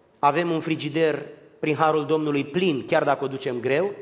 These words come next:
Poate că avem datorii, cine n-are datorii în America? Dar femeia aceasta avea doar un pic de un de lemn. Atât.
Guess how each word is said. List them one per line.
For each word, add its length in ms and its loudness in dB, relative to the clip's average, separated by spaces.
Poate 280 2
că 100 2
avem 300 2
datorii, 380 2
cine 220 -2
n-are 200 2
datorii 380 0
în 60 -4
America? 680 -2
Dar 240 4
femeia 380 0
aceasta 880 0
avea 260 4
doar 220 4
un 160 0
pic 260 -2
de 120 4
un 180 -4
de 80 2
lemn. 400 0
Atât. 420 2